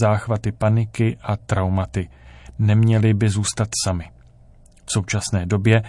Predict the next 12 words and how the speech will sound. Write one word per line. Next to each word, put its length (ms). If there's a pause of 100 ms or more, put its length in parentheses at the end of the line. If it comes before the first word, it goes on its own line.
(280)
rozehrávají 800
různé 420
scénáře 720 (320)
a 80
snaží 300
se 160
připravit 640
na 120
nadcházející 840
dny 380 (100)
a 160
týdny, 640